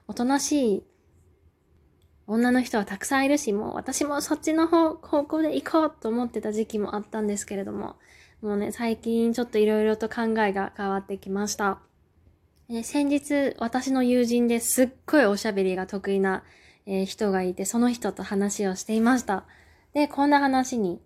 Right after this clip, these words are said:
なりました。三年くらい前にそのおしゃべり大好きな友人と私が一緒にダンス教室に通っていました。で、印象に残ったことがあって、その時はまだダンスに通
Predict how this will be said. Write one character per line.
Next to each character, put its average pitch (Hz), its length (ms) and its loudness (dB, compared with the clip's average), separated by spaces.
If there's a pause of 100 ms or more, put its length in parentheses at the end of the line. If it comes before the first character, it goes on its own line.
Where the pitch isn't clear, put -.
(240)
な 185 100 -6
り 196 120 2
ま 208 180 2
し - 80 -10
た。 - 180 -8 (720)
三 302 280 2
年 311 180 4
く 302 120 2
ら 233 120 4
い 202 60 2
前 185 240 0
に 185 100 -2
そ - 140 -4
の 220 160 4
お 214 60 2
し 208 80 -4
ゃ 233 60 0
べ 220 120 2
り 226 100 4
大 226 200 2
好 226 80 -8
き - 160 -10
な 175 120 -4
友 185 220 2
人 180 240 -4
と - 240 -8 (260)
私 196 460 -4
が 185 300 -2
一 196 100 -10
緒 240 220 -2
に 214 340 2
ダ 226 160 0
ン 262 40 0
ス 262 140 -4
教 262 260 2
室 233 200 -6
に 185 160 -6
通 - 140 -8 (320)
っ - 20 -12
て - 160 -12
い 175 80 -6
ま 190 160 -2
し 196 80 -6
た。 185 220 -4 (720)
で、 240 80 -4
印 254 160 2
象 311 180 2
に 302 80 4
残 294 240 0
っ - 100 -6
た - 120 -8
こ - 140 -14
と 196 120 -4
が 190 160 -2
あ 180 60 -4
っ 175 40 -10
て、 196 400 -8 (400)
そ - 220 -4
の 294 80 4
時 302 300 0
は 196 120 2
ま 208 160 2
だ 202 300 0
ダ 220 320 -4
ン 226 80 -4
ス 240 280 2
に 220 200 2
通 226 140 -6